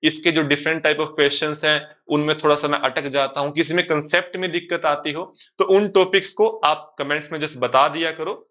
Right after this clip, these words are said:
ताकि हम आने वाले सेशंस को उसके according में प्लान कर पाऊँ। अभी हम लोग जो शुरुआत कर रहे हैं, सबसे इंपॉर्टेंट टॉपिक है, आप मानकर चले, हालांकि सबसे बेसिक टॉपिक है, but सबसे इंपॉर्टेंट टॉपिक है। काउंटेबल, अनकाउंटेबल सेट्स तक हम लोगों को पहुंचना है।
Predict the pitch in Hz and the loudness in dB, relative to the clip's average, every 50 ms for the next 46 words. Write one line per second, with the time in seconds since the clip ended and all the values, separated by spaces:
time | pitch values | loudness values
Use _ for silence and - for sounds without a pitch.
0 | _ - 151 151 151 170 175 175 175 151 143 147 160 170 160 160 160 151 - 147 | _ -2 -2 0 0 -2 -4 -2 0 0 0 2 2 0 0 0 0 0 -2 -2
1 | 139 139 - 147 143 143 - 151 147 - - 156 139 - - 131 131 127 135 131 | -2 -2 -4 -6 -6 -4 -2 -2 -2 0 0 0 0 2 0 0 0 -2 -4 -4
2 | 123 - 117 117 127 147 165 165 175 165 156 - 160 165 196 240 - _ - _ | -6 -4 -2 0 0 0 -2 -4 -6 -6 -6 -6 -6 -8 -8 -10 -12 _ -20 _
3 | _ _ - 156 147 196 233 208 202 202 196 190 196 214 202 175 196 190 - 160 | _ _ 2 2 2 0 0 -2 -2 -4 -2 -4 -4 -4 -4 -4 -6 -6 -4 -2
4 | 139 143 151 160 160 - - 160 151 151 151 151 147 147 160 160 - _ _ _ | 0 2 2 2 2 0 -4 -6 -4 -4 -4 -6 -6 -8 -8 -12 -14 _ _ _
5 | _ _ _ - - - 175 170 151 - - - - 151 147 143 131 - 143 147 | _ _ _ -10 0 2 2 2 2 -2 -4 -4 -2 -4 -6 -8 -4 0 0 0
6 | 151 147 170 180 170 175 170 160 156 170 165 165 170 160 151 147 151 156 156 151 | 2 0 -2 -4 -2 -2 -4 -2 0 -2 -2 0 -2 -2 0 0 0 0 0 0
7 | 156 156 156 156 156 170 170 170 - - 135 131 143 143 151 160 165 - 165 - | -2 -2 -2 0 0 0 0 -2 -2 0 0 2 2 0 -2 -4 -8 -8 -10 -8
8 | - 170 151 123 120 131 131 - 185 180 180 - 170 165 165 175 170 175 214 240 | -8 -8 -8 -4 -2 -2 -2 -2 -4 -6 -4 -6 -6 -4 -2 -4 -2 -2 -4 -2
9 | - 160 156 - - 196 180 - 190 185 180 180 180 180 180 208 175 160 156 131 | 0 0 0 2 0 0 0 0 -2 0 2 2 2 2 2 2 0 2 0 -2
10 | 123 123 123 123 - 160 180 - - - - _ _ - 160 170 175 170 180 196 | 0 0 -2 -2 -2 -4 -4 -4 -8 -16 -20 _ _ 4 4 4 2 0 0 0
11 | 208 220 - 175 165 165 165 156 151 151 156 156 151 147 151 143 131 - - 135 | 2 0 0 -4 -4 -2 -2 -2 -2 -2 -2 -2 -2 -2 -2 -4 -4 -4 -6 -6
12 | 123 135 131 127 127 127 127 131 123 123 120 117 120 120 143 143 139 151 170 185 | -6 -4 -4 -4 -4 -2 -4 -4 -4 -2 -2 -2 -2 0 -2 -2 -2 -2 -4 -6